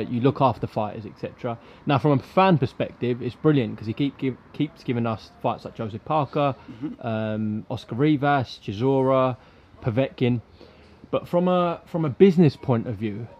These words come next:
Speaker 1: not a fighting point of view, 'cause we know Dylan will fight anyone. He's proved that over his career. But from a business point of view, it's easy to say after the loss,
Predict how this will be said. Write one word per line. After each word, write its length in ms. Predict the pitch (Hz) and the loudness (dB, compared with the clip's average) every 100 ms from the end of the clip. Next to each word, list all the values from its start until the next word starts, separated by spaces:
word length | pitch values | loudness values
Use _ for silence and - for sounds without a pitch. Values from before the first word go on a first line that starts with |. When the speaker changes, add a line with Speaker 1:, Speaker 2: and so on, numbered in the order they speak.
| _ _ _ - _ - - - - - - | _ _ _ -20 _ -20 -20 -20 -20 -20 0
Speaker 1:
not 220 | 135 175 170 | 6 6 6
a 40 | - | 6
fighting 360 | 170 139 120 | 8 8 2
point 180 | 120 117 | -2 -2
of 80 | 107 | -2
view, 160 | 120 | -2
'cause 140 | 117 117 | 0 2
we 60 | |
know 140 | 135 131 | 4 6
Dylan 240 | 131 123 | 4 4
will 120 | 117 | 2
fight 240 | 95 120 104 | 2 0 2
anyone. 280 | 123 107 101 | 0 0 -2
He's 120 | 101 | -4
proved 320 | - 131 107 | 2 2 2
that 180 | 110 113 | -4 -4
over 160 | 110 | -6
his 120 | 107 - | -8 -8
career. 300 | - 113 104 | -4 -2 -2
But 220 | 117 - - - - | -6 -8 -18 -20 -8
from 120 | - 135 | -2 -2
a 40 | |
business 440 | 120 180 165 151 - | 8 8 10 6 2
point 280 | - 113 | -4 -4
of 80 | 117 | -4
view, 320 | 101 107 113 - | -8 -6 -6 -8
it's 120 | 131 | 2
easy 220 | 165 175 143 | 4 4 0
to 80 | |
say 220 | 123 135 - | -2 -2 0
after 360 | 156 151 139 - | 2 2 0 -6
the 100 | 107 | -6
loss, 360 | 104 107 135 | -6 -8 -10